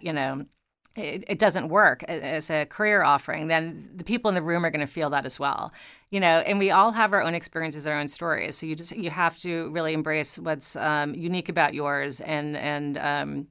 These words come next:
as you said, see it as a superpower. What are some oth-, I mean, I love that you've had this portfolio,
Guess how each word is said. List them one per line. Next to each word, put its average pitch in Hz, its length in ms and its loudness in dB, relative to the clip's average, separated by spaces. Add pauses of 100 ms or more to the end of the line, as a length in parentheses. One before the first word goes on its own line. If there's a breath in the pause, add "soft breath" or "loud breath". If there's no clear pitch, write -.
(120)
as 143 200 -8
you 226 60 -6
said, 151 300 0
see - 160 -4
it 156 80 -4
as 151 120 -6
a 151 60 -8
superpower. 151 720 -4 (340 loud breath)
What 277 160 4
are 453 80 2
some 415 220 -2
oth-, 240 120 2
I 196 60 0
mean, 202 140 0
I 202 60 4
love 208 340 4
that 233 100 -2
you've 226 140 -4
had 196 160 -2
this 185 100 -6
portfolio, 165 540 -4